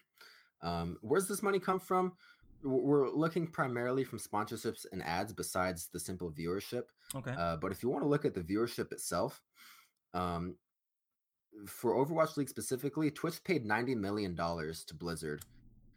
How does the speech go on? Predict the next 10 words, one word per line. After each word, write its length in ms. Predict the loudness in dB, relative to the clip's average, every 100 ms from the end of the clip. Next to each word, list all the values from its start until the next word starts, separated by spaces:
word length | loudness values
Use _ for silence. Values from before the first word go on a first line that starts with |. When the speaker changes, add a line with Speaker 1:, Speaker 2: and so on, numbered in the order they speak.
| -14
Speaker 2:
Wow. 220 | -10 -6
Speaker 1:
to 120 | -4
stream 400 | -4 0 2 2 0
Overwatch 380 | 0 0 -2 -4
League 160 | -6
for 120 | -2
its 140 | -2 0
first 260 | -2 -2
two 120 | -4 -4
seasons. 520 | -4 -6 -8 -14